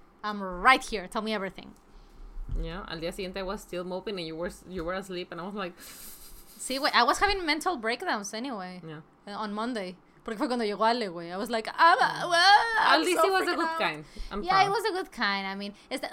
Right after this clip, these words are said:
Speaker 1: nos tomamos turnos, güey. ¿Cuándo fue? El sábado, creo que fue que yo, que me despertaste with, with a very difficult news that got me bad through the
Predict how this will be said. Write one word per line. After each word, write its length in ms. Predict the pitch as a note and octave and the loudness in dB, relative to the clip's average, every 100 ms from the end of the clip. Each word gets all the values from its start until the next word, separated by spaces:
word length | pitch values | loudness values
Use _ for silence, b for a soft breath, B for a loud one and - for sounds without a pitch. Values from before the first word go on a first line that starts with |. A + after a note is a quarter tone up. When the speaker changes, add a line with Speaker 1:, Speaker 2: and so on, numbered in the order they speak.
| C#4 | 0
Speaker 1:
nos 140 | D#4+ D#4+ | 0 2
tomamos 300 | F4+ A#4+ - | 2 2 0
turnos, 340 | D#4 A#3 F#3+ | -2 -2 -4
güey. 200 | F#3 F3 | -8 -6
¿Cuándo 220 | B3 C#4+ | -2 -2
fue? 100 | D4 | -2
El 120 | A3+ G3+ | -4 2
sábado, 580 | C4 D#4+ F4+ G#3+ F#3+ - | 4 6 4 0 -4 -6
creo 200 | A3 A3 | -6 -6
que 80 | B3+ | -6
fue 200 | G#3+ G3 | -6 -6
que 140 | G3+ | -6
yo, 320 | G3 G3+ G#3 G3 | -4 -4 -4 -4
que 80 | |
me 100 | A3+ A3 | -2 -2
despertaste 600 | G#3+ A3 G#3 G3+ A#3+ A3 | -2 -4 -4 -4 -4 -4
with, 220 | G#3 G3+ | -6 -6
with 120 | G#3 G3 | -4 -4
a 40 | |
very 240 | G3+ A#3+ | -2 -4
difficult 440 | G#3 G#3 A3 G#3+ F#3+ | -4 -8 -6 -6 -6
news 220 | G3 A#3+ | -8 -6
that 140 | G3+ | -6
got 140 | F#3 F#3+ | -6 -6
me 200 | G3+ G3+ B B - | -6 -10 B B -10
bad 340 | F#3+ G#3 A3 A3 | 4 6 6 0
through 160 | A3+ | -4
the 80 | G3 | -4